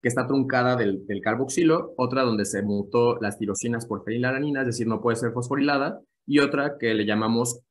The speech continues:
que tiene un fosfo, eh, mimetic, es decir, fue, es un residuo que está imitando la fosforilación constitutiva.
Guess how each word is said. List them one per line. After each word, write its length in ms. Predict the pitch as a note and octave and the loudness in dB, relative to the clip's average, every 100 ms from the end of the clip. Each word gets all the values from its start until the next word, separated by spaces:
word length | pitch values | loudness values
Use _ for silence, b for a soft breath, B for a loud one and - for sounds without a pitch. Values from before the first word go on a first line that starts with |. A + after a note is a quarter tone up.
| _ | _
que 80 | G#2+ | -6
tiene 240 | G2+ A#2 A2+ | -2 0 0
un 160 | A2+ | 0
fosfo, 720 | - A2 - A2+ A2+ A#2 - - | -2 -4 -2 -2 0 0 -4 -10
eh, 380 | F2+ E2+ E2+ E2 | -8 -8 -8 -2
mimetic, 560 | G#2+ G#2 G#2 - D#2 - | 2 4 2 -2 -10 -8
es 100 | G#2 | -4
decir, 280 | G#2+ A#2 A2 | -2 -2 0
fue, 100 | A2+ | -2
es 100 | A2+ | 0
un 100 | B2+ | 2
residuo 440 | A#2 G#2+ B2+ A#2 A#2+ | 2 2 0 0 -2
que 80 | |
está 140 | G2 A2 | -2 -2
imitando 560 | A2 G#2 G#2 G#2+ A2 | -2 0 0 0 0
la 120 | G#2 F2+ | -2 -4
fosforilación 840 | F#2 - F#2 F2 E2+ - G2+ - - | -8 -6 -6 -4 -4 -4 -4 -6 -10
constitutiva. 640 | G2 E2+ - - E2+ | -8 -10 -14 -12 -12